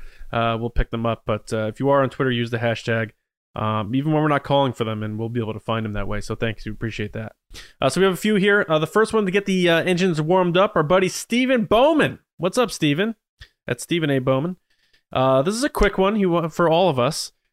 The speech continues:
He said, "What Star Wars moments, um,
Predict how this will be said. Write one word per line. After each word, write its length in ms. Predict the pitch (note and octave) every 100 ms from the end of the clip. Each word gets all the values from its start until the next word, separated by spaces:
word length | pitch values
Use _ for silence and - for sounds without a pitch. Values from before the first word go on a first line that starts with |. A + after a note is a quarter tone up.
| _
He 80 | -
said, 180 | F3+ F3+
"What 140 | G3
Star 260 | A#3+ A#3 A#3
Wars 220 | A#3 G3+
moments, 800 | E3+ E3 F3 F3 F3 F#3 - - -
um, 640 | C#3+ C#3+ C#3 C#3 C#3 C#3